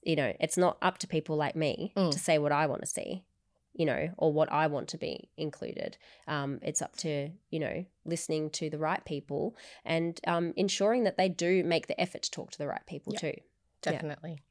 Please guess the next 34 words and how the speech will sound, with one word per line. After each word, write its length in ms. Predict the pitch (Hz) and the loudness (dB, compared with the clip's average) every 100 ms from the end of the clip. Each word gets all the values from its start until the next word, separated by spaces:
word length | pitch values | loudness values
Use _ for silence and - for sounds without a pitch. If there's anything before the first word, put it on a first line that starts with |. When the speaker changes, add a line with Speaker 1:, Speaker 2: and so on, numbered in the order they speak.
| _ - - - - | _ -16 -16 -14 4
Speaker 1:
Um, 200 | 202 214 - | 8 8 10
now, 200 | 220 214 | 8 10
I've 200 | 226 226 | 8 8
got 220 | 220 269 | 6 8
a 40 | |
couple 320 | 302 330 311 339 | 4 -2 0 0
of 120 | 370 | 0
questions, 1120 | - - 175 - - - 139 180 359 - - - - - | -2 0 0 -2 -6 -2 0 2 0 -2 -4 -4 -12 -2
um, 480 | - 170 170 165 170 - | 4 6 8 6 4 0
from 240 | - 170 | 0 0
some 220 | 175 202 | 2 0
listeners. 480 | 202 175 - 165 220 | 0 -2 2 2 4
Speaker 2:
Okay. 320 | 302 440 - - 359 440 - - | 0 -2 -4 -6 -8 -6 0 6
<laughs> 80 | 277 | 10
Speaker 1:
Um, 480 | 196 190 185 190 190 - - - | 12 12 12 10 6 4 2 6
okay, 400 | 196 - 196 - | 6 4 0 0
so 200 | - 208 | 6 4
the 200 | 214 220 | 8 6
first, 1040 | 220 - - 214 240 349 370 - - - - - | 6 -8 6 8 8 6 4 2 2 -2 -4 0
well, 240 | 190 185 - | 6 6 6
we 160 | 190 | 6
ask 300 | - 226 277 - | 8 8 6 6
for 220 | 277 269 | 8 8
questions 800 | - 190 - 196 196 196 202 - - | 8 2 4 2 2 2 0 -4 0
and 360 | 170 160 156 | 0 2 0
confessions 580 | - 156 - 147 - 143 | -2 -4 -2 -2 0 0
and 80 | 143 | -2
opinions. 720 | - - 139 - - - - - - - - - - - | -4 -2 -2 -2 -4 -4 -4 -4 -8 -10 -10 -20 -14 4
So 180 | 233 - | 6 8
I 120 | 277 | 8
liked 420 | 277 302 440 - | 8 6 6 4
this 140 | - - | 2 2
question. 460 | - 135 - - | 0 -2 -4 -6
Speaker 2:
Mm-hmm. 240 | - 190 | -6 -4